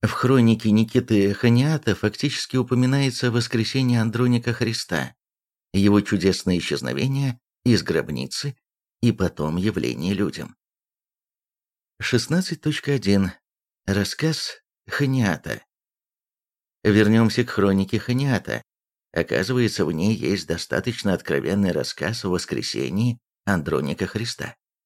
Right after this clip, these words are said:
Но этот сюжет поставлен Ханиатом не в конце жизнеописания императора, как надо было бы, а ошибочно смещён в середину. Причина понятна. Собирая воедино и редактируя разные свидетельства,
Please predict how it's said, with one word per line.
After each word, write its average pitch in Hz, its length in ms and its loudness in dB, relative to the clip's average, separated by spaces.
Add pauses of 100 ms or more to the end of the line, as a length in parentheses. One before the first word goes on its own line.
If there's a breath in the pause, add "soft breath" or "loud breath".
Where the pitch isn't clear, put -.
(800)
Но 127 360 4
этот 151 340 0
сюжет 131 480 0
поставлен 139 560 -2
Ханиатом 123 760 2
не 110 120 4
в 107 80 -6
конце 98 480 0
жизнеописания 120 920 -2
императора, 80 680 -2 (400)
как 120 260 0
надо 113 400 2
было 82 320 0
бы, 62 240 -10 (340)
а 160 180 0
ошибочно 147 580 -4
смещён 117 760 0 (240)
в - 80 -10
середину. 92 580 -2 (1200)
Причина 139 420 0
понятна. 117 720 0 (260)
Собирая 101 640 2
воедино 98 640 2
и 104 240 0
редактируя 101 720 2
разные 95 400 0
свидетельства, 127 800 -4